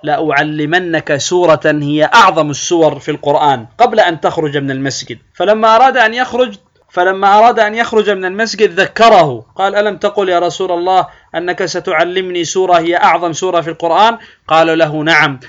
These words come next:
الحمد لله رب العالمين، هي السبع المثاني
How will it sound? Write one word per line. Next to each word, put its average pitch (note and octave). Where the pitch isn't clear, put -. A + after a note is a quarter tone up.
الحمد E3+
لله D#3
رب D3+
العالمين، C#3+
هي A3
السبع A#3+
المثاني E3+